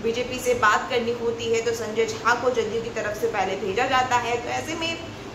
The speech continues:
अ, ये भी बात है कि क्या नीतीश कुमार इस बार अपनी कुर्सी संजय झा को दे सकते हैं या फिर इस बार नीतीश कुमार इस बार के चुनाव में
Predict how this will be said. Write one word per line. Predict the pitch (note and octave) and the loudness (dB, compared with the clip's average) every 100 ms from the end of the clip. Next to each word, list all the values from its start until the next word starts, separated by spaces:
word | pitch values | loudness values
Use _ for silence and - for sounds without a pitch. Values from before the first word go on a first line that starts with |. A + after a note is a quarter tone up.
| - | 2
अ, | A#3+ B3 A#3+ A#3 A3+ A3 | 6 8 6 2 -2 -6
ये | C4 | -6
भी | C4+ F#4 | -4 2
बात | E4 C#4+ | 4 4
है | D4 | 0
कि | D4+ | -4
क्या | D4+ C#4 C#4 | -2 4 4
नीतीश | C#4+ C4+ C4+ D4 | 4 -2 -4 -4
कुमार | - B3 B3 C4 | -2 2 4 2
इस | C#4 C4 - | 0 -4 4
बार | A#3 B3 | 6 6
अपनी | C4 A#3+ A#3 | 4 -2 -4
कुर्सी | A#3 A3+ A3+ - D4+ - - | -2 -4 -4 -4 -6 -8 -14
संजय | - A3+ G#3 C4 | -8 -4 0 0
झा | C#4 C4+ | 2 2
को | B3+ | 2
दे | C#4+ C4+ | 0 0
सकते | C4+ B3+ B3+ | -2 -2 -2
हैं | B3+ B3+ B3+ - - A#3+ | -2 -4 -8 -12 -10 2
या | C#4 D4+ | 4 4
फिर | E4 E4+ | 2 -2
इस | E4+ D4 | -4 -2
बार | C#4 D4 D4 | 2 2 2
नीतीश | C#4+ C#4+ D4 - | -4 -6 -6 -6
कुमार | C#4+ C4 C4 C#4+ - - - - - | -2 2 4 2 -2 -10 -14 -14 -8
इस | D#4 D4 | -8 -2
बार | C#4+ D4 D4 | 4 4 4
के | D4 | -2
चुनाव | C#4 C4+ B3 B3+ B3+ | -6 0 2 4 4
में | B3+ C4+ C4 | 0 -2 -4